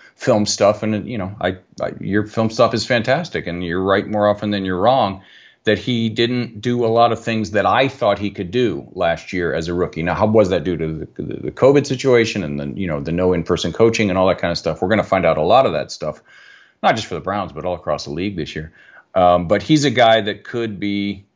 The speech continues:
in trouble, um, earlier than a lot of people, myself included, uh, might have thought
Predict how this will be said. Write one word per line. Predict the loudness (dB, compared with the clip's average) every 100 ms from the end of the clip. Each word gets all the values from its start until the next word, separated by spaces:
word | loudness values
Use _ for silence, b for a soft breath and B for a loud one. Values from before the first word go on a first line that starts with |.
| _
in | -6 -4
trouble, | 2 4 4 0 -2 -8 _ -6
um, | -4 -2 -2 -2 -4 -6 -10 _ -20 -20 -20 -16 0
earlier | 4 6 6 4 2 0
than | -2 -2 -4 -8 -14 -12 -6
a |
lot | 0 2 2
of | 0
people, | -6 -4
myself | -4 -4 -4 -4
included, | -6 -6 -4 -2 -6 -10 b b b b b -4
uh, | -2 -2
might | 0 0 0
have | -4
thought | 2 4 6 2